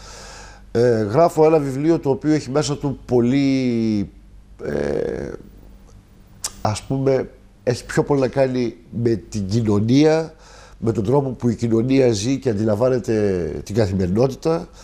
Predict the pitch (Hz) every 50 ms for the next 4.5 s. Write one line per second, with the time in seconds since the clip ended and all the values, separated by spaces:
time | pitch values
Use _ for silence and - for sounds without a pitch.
0 | - - - - - - - - 120 131 117 135 156 165 147 - 156 156 147 131
1 | 104 - 139 131 135 135 151 165 156 147 143 - 165 151 160 160 165 147 135 139
2 | 143 139 143 175 175 139 160 - - 202 170 160 180 165 143 113 120 117 - -
3 | 123 127 139 135 - - - - - - - - - - - - - - - 175
4 | 190 196 - - - - 160 160 156